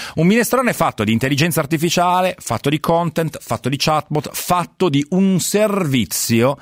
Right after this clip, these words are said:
che alla fine dovrebbe effettivamente aiutare le persone.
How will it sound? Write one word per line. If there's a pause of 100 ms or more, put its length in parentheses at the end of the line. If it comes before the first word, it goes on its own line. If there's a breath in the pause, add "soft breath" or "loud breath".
(120)
che
alla
fine
dovrebbe
effettivamente (100)
aiutare (220 soft breath)
le (100)
persone.